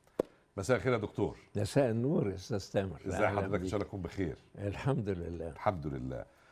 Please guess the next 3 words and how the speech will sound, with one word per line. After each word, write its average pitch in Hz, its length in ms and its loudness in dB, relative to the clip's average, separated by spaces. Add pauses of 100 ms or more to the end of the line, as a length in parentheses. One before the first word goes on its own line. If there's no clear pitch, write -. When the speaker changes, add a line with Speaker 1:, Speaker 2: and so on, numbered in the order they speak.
(880)
Speaker 1:
دكتور، 185 360 10
واحنا 160 360 2
بنتكلم 143 720 4